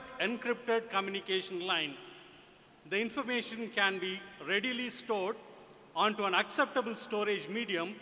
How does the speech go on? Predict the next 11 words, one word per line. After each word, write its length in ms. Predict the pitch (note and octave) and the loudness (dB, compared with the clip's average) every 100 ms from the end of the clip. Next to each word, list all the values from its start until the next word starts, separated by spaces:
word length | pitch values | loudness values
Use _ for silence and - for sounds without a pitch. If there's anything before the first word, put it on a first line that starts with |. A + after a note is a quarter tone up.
| - - - | -16 -20 -20
such 320 | - G3+ - | -6 -2 2
as 340 | G#3+ G#3 G3+ - F3+ | 4 4 2 -4 -4
a 60 | |
compact 480 | F3 F#3 F3+ E3+ C#3 | -2 0 2 2 2
disc. 280 | D3 B2+ - - - - - - - - - - - - - - - - | -4 -4 -10 -16 -20 -20 -20 -20 -20 -20 -20 -20 -20 -20 -20 -20 -20 -2
What 240 | E3+ G#3+ | 2 4
a 60 | G#3 | 4
complete 500 | G#3 G#3+ A3 A#3+ G3 | 2 -2 0 -2 -2
E 160 | F#3 | -2
M 120 | F3+ E3 | -2 -2
R. 140 | B2+ | -4